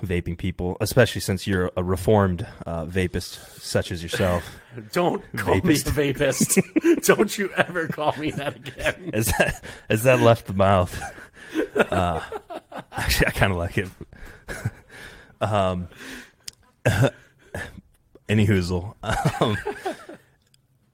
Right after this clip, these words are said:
Speaker 1: I don't even know what I was gonna say. Vapist just caught me off guard. Um, uh, yeah, I have zero self-control. So, like, most people might, you know,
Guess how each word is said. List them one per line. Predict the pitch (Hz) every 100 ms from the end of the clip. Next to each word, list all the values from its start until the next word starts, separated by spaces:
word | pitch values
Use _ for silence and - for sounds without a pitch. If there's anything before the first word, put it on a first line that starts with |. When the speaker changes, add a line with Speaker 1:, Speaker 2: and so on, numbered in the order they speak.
| _ -
Speaker 1:
I | 107
don't | 110
even | 95
know | -
what | 117
I |
was | 104
gonna | 98 95
say. | - 107 98
Vapist | 92 104 101 117 104
just | -
caught | 95 85
me | 95
off | 90 95
guard. | 98 95 98 - - - -
Um, | 123 120 101 90 - - - _ - - - _ _ _ _ _ - - - - - _ _ _ _ - - _ _
uh, | - 101 98 95 95 -
yeah, | 110 95 -
I | 117
have | 131
zero | 117 110
self-control. | - 90 85 85 73
So, | - 110
like, | 104 92
most | 113 147 -
people | 123 101 92
might, | 92 92 78 90
you | 90
know, | 85 82